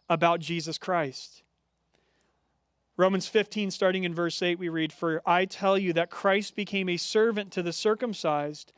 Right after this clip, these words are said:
to show God's truthfulness, in order to confirm the promises given to the patriarchs, and in order that the Gentiles might glorify God for his mercy.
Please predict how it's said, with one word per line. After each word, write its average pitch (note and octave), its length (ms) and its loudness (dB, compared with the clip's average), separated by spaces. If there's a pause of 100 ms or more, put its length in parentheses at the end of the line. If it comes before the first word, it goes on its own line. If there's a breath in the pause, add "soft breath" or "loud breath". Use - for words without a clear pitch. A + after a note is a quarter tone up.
(360 soft breath)
to F#3 100 -6
show F#3+ 280 2
God's E3+ 320 2
truthfulness, D#3+ 880 -6 (560 soft breath)
in F#3 140 2
order G#3 220 4
to G#3+ 140 -4
confirm G3+ 480 -2
the F#3+ 80 2
promises G3 640 0
given F3+ 260 0
to F#3+ 60 2
the F#3 120 -2
patriarchs, D#3+ 840 -4 (400 soft breath)
and F3+ 160 4
in F#3 80 4
order G3+ 240 6
that F#3 140 4
the G3+ 80 2
Gentiles F3+ 640 2
might E3+ 200 2
glorify F#3+ 540 2
God E3 320 4
for E3+ 200 -2
his D#3+ 120 -2
mercy. D#3 600 -6